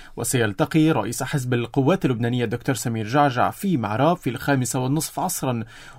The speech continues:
وستبلغ القوات لودريان استعدادها للمشاركة في لقاءات ثنائية بدلاً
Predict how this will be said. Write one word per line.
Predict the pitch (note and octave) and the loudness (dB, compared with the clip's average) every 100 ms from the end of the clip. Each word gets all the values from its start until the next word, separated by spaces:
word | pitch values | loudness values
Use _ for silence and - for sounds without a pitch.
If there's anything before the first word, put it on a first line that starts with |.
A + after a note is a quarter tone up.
| D3+ | 2
وستبلغ | E3+ - F3 G#3 F#3+ G3+ G3+ | 4 4 0 0 0 2 2
القوات | F#3 G#3+ F3+ A2+ G#2+ - | 2 0 2 2 0 -2
لودريان | C3 B2 C3 C#3 F3+ F#3 - - | 0 2 2 4 2 0 -8 -14
استعدادها | - B2 G#2 G#2+ E3 B2+ A2 A2 G#2+ | -6 -4 -2 4 4 4 0 0 2
للمشاركة | C3 F#3 F#3 - D3 A#2 A#2+ | 2 2 0 0 0 0 -2
في | A#2+ E3 | -4 2
لقاءات | C#3+ C#3 C#3 A#2+ E3+ F3 F3+ D3+ - - - | 2 2 0 2 2 2 0 0 -6 -20 -6
ثنائية | A#3 G#3+ G3+ D3+ A2+ A2+ A2+ - - | 0 2 2 0 2 2 0 -10 2
بدلاً | D#3+ B2 A2 G#2+ | 4 4 2 -2